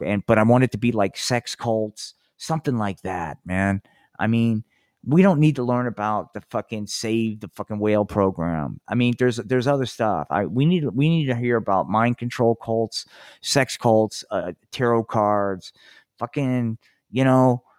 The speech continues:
somebody that, yeah, it's something like that, man. Somebody that's in love with the Eiffel Tower. Somebody that, that's, that's in love with, you know, physically in love. They got married. I, that person.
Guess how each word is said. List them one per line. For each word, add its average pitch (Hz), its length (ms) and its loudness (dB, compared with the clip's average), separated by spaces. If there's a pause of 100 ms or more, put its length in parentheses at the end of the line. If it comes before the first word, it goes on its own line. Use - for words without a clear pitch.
(280)
somebody 127 640 2
that, 101 420 0 (160)
yeah, - 220 -14
it's - 120 -12
something 147 220 -2
like 113 200 0
that, 78 440 -6
man. 87 380 -6 (120)
Somebody 156 360 4
that's - 520 0
in 110 200 2
love 117 360 6
with 110 120 -2
the 101 140 2
Eiffel 95 280 0
Tower. 82 560 -2 (340)
Somebody 117 380 0
that, 101 260 -2
that's, 92 680 -6
that's 90 240 -6
in 90 140 -4
love 98 300 2
with, 98 140 -6 (100)
you 107 220 -2
know, 95 340 2
physically 107 540 2
in 98 100 -2
love. 92 200 -2
They 101 80 0
got 95 180 -2
married. 80 580 -4
I, 98 100 -2
that 113 280 0
person. - 460 -10